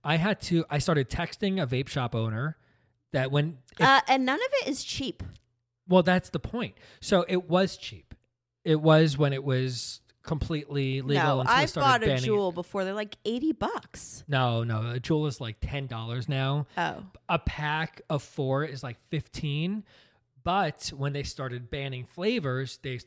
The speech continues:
Speaker 1: twenty,
Speaker 2: No, the
Speaker 1: twenty-five.
Speaker 2: actual Juul, the actual
Speaker 1: The actual Juul is, like, ten dollars now.
Speaker 2: Oh.
Speaker 1: It's like, not, well, now it's nothing 'cause nobody's doing it anymore. It's like, not
Speaker 2: Oh, 'cause I bought one a
Speaker 1: it's
Speaker 2: few
Speaker 1: so
Speaker 2: years
Speaker 1: cheap.
Speaker 2: ago when I was out on a girls' night with some
Speaker 1: Yeah.
Speaker 2: friends, and it,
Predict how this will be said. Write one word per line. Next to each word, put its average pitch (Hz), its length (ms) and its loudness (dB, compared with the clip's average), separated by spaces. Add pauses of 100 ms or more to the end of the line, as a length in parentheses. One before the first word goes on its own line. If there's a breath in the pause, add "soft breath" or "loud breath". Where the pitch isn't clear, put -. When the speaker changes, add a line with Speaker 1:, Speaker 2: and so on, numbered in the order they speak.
(320)
Speaker 1:
twenty, 139 440 -2 (140)
Speaker 2:
No, - 80 4
the 233 60 8
Speaker 1:
twenty-five. 226 280 6
Speaker 2:
actual 247 440 2
Juul, 190 480 0
the 180 160 -4
actual 202 340 0
Speaker 1:
The 214 60 6
actual 202 240 2
Juul 127 180 0
is, 113 80 -6
like, 110 160 -10
ten 117 160 -8
dollars 98 280 -12
now. 381 120 -6
Speaker 2:
Oh. - 40 -10
Speaker 1:
It's 123 120 -12
like, 143 140 -2
not, 156 180 -4
well, 214 120 0
now 175 340 0
it's - 120 -6
nothing 123 300 -4
'cause 113 140 -6
nobody's 110 500 -8
doing 151 240 2
it 117 80 -4
anymore. 104 300 -8
It's 117 100 -18
like, 127 240 -10
not 120 400 -6
Speaker 2:
Oh, 208 140 -4
'cause 170 120 -10
I 208 140 -2
bought 269 220 -4
one 107 100 -2
a 190 40 -4
Speaker 1:
it's - 120 -10
Speaker 2:
few - 140 2
Speaker 1:
so - 20 0
Speaker 2:
years 208 200 0
Speaker 1:
cheap. - 80 -4
Speaker 2:
ago 170 180 0
when 170 80 -2
I 170 80 -4
was 170 100 -6
out 170 120 -6
on 170 100 -8
a 165 80 -8
girls' 190 340 -4
night 156 180 -6
with 165 120 -8
some 165 140 -6
Speaker 1:
Yeah. 156 100 -8
Speaker 2:
friends, 160 480 2
and 156 100 -8
it, 220 100 -4